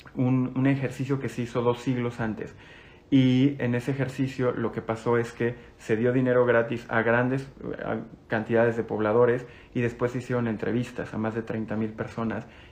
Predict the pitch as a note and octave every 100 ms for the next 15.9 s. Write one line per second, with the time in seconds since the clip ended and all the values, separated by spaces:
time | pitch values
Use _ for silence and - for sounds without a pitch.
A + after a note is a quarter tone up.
0 | - A#2+ A2+ - A2+ A2+ A#2 A2+ A2 A2
1 | - G2+ G#2+ - - - - B2 B2 A#2
2 | A#2 A#2+ A2+ B2+ B2 F#3+ D#3 C3 - -
3 | - - - A#2 A#2+ C3 B2 B2 B2 B2+
4 | B2 C#3+ - A#2 A2+ - - G#2+ - B2+
5 | C#3+ E3 - - G#2 - A#2 B2+ - G#2
6 | G2 A2 A2+ - - - - - A2+ C3+
7 | D#3+ A#2+ G#2+ G#2 - A#2+ A2+ A2+ A#2 A#2
8 | A#2 B2+ B2+ A2+ - - B2+ C3 C#3 -
9 | C3+ B2 - C3 B2 A#2+ B2+ A3 - -
10 | - - - A#2 - C#3 C3+ C3+ C#3 -
11 | C#3 C#3 B2+ A#2+ A#2 A2+ A2 C#3 F3+ D3+
12 | - A2+ A2+ G#2 A#2+ C#3+ E3+ E3 A2+ -
13 | A2+ G#2+ A#2 A2+ - E3 F3 E3 A2+ A2
14 | G2+ A2+ G#2 A#2 A#2 A#2+ C3+ F3 F3 C#3+
15 | - A2 A2 G#2 G#2+ G#2+ G#2+ - -